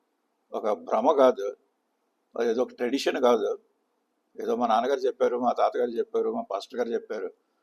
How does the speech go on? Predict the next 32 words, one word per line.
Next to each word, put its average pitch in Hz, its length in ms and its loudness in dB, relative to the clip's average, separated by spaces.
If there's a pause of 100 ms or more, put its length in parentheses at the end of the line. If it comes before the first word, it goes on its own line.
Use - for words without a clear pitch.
(260)
దేవుని 113 300 -4
గురించి 110 300 -4
అనేటటువంటిది 110 600 -6
కాదు. 104 420 -6 (760)
We 175 100 2
need 185 200 -4
to 175 120 4
experience - 600 0
this 117 140 -8 (140)
God 107 180 0 (1300)
in 131 120 0
our 139 160 6
own 139 100 2 (100)
lives, 123 240 4 (640)
మన 131 120 2
యొక్క 127 160 0
సొంత 127 320 -4
జీవితాల్లో. 123 640 -2 (580)
And, 117 240 2
uh, 117 260 4
the 117 120 4
word 147 180 6
of - 140 -4
God, 143 200 4
the - 100 4
way 415 60 8
to 208 220 -2
God 185 160 10
is 190 220 4
through 151 200 -2
his 127 100 -6 (100)
word. 139 180 2